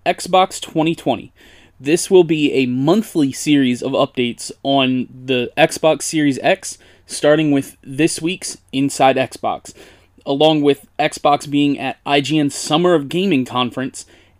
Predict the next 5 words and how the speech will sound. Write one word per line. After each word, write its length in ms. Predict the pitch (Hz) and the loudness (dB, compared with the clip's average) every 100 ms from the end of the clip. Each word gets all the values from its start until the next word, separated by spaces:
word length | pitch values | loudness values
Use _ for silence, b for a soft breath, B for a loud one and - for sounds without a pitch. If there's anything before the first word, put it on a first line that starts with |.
| _ | _
and 480 | 220 240 151 143 156 _ _ b b b - | 0 4 4 2 -4 _ _ b b b -6
a 100 | 127 | -6
first-party 720 | - - 175 - - 180 180 | -2 4 4 4 0 0 0
focused 460 | - 170 175 165 156 | 2 0 2 -2 0
reveal 460 | 139 147 175 180 | 0 4 2 0